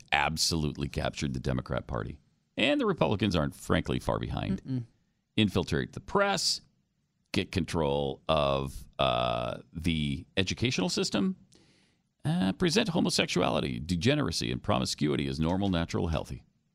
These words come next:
Speaker 1: Infiltrate the churches and replace revealed religion with social religion.
Speaker 2: Oh.
Speaker 1: Discredit the Bible and emphasize the need for intellectual maturity, which does not need a religious crutch.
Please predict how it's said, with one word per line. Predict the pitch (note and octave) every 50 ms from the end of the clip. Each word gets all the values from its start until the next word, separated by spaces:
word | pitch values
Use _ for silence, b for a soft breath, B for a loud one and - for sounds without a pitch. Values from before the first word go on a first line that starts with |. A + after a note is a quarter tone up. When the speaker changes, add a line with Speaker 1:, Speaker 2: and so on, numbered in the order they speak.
| _ _ _ _ _ - -
Speaker 1:
Infiltrate | F3+ A3 A#3+ - A3+ F3 - - F#3+ F#3 -
the | - D#3+
churches | - - F3+ F3 D#3 - E3+ E3 -
and | D#2+ F#2
replace | F2+ E2 - C#3 C#3+ C#3+ - -
revealed | G2+ F2 E2 G#2 B2+ D#3 D3+ - A2+
religion | G#2+ G2+ F#2+ G#2+ A#2 A2+ D3 D3 C#3
with | A#2 F2+ - - - _ _
social | - - - - - - - - - G3+ G3+ F#3+ - - - - - - F#3+ - - D#3 - - - F#3 - -
religion. | - - D2+ - - D2+ D#2 - - - G2 G2+ - - - _ _ _ _ _ _ _ _ _ _ - -
Speaker 2:
Oh. | -
Speaker 1:
Discredit | A#3+ C#4 C#4+ C4+ A#3 - - - G#3+ A3 B3 B3+ -
the | -
Bible | E3 - - B2+ G#2+ G#2 - C#3+ F#3+ - -
and | C#3+ D3 - -
emphasize | F3+ G3+ G3+ - G#3 - - G#3 G3+ F#3+ F3 -
the | E3+ F3+
need | F3+ F#3+ G#3+ A#3+ A#3+ - - - - -
for | - - - -
intellectual | D#3+ D#3+ - F2 E2 E2+ F#2+ - - - -
maturity, | E2+ D#2+ E2 - - - G#3+ A3+ - - D3+
which | C3+ B2 B2 - - -
does | D#4+ B3+ C4 G3 B2+
not | C#3 C#2 - - A#2 A2 E2+ -
need | - F#2+ G2+ G2+ G2+ G2+ G2+ G2 G2 G2+ F2 E2
a | D#2+
religious | E2 E2 D#2 D#2+ D#2+ D#2 D2+ D#2+ D#2+ - - D2+ - - -
crutch. | - - - - D#2 C#2+ - - - - - -